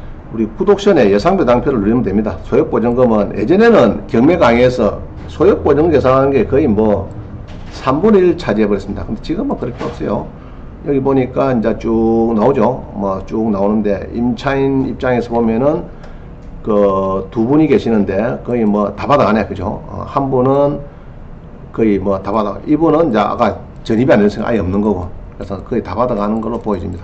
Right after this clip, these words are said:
제가 보기엔 다 받아가겠네요. 그래서 큰 문제는 없을 것 같습니다. 그래서 이런 거를 이제 사가지고 그냥 아파트 사는 것보다는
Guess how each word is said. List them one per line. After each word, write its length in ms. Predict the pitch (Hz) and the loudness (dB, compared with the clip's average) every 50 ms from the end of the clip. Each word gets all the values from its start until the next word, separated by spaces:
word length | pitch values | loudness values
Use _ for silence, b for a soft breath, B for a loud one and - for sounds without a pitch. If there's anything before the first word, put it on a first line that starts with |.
| - - - | -14 -16 -12
제가 160 | - 110 104 | -8 -8 -8
보기엔 180 | 101 95 95 - | -6 -8 -10 -10
다 120 | 90 92 | -8 -6
받아가겠네요. 640 | 120 131 110 90 95 110 110 101 101 98 104 135 - B B B B B B - | -6 -4 -4 -4 -2 -2 -2 -2 -4 -4 -8 -8 -10 B B B B B B -16
그래서 180 | - - - - - | -16 -16 -16 -16 -16
큰 360 | - - 131 131 135 135 - - | -12 -8 -6 -6 -4 -6 -6 -6
문제는 260 | 104 101 104 127 127 | -4 -2 -2 0 -2
없을 160 | 113 101 110 101 | -2 -4 -6 -8
것 60 | 104 | -8
같습니다. 300 | - - 98 95 92 90 - B B B B B B B B B B B B B | -10 -10 -10 -10 -10 -12 -14 B B B B B B B B B B B B B
그래서 220 | - 131 127 127 135 | -10 -6 -2 0 2
이런 220 | 147 165 156 151 | 2 4 2 2
거를 300 | 143 143 139 151 156 139 | 2 2 2 4 2 2
이제 120 | 113 113 | 2 0
사가지고 720 | 107 - - 110 117 135 131 131 117 110 107 104 101 95 87 | -2 -2 -2 -2 0 0 0 0 2 2 4 2 2 2 0
그냥 200 | 123 127 113 - | -2 -2 -2 0
아파트 440 | - 127 - - 180 180 - 170 139 | 0 -2 2 2 2 2 4 0 0
사는 220 | 127 123 123 139 | 0 2 0 2
것보다는 520 | 131 123 131 127 117 104 110 120 110 - | 2 2 4 4 4 4 4 4 2 0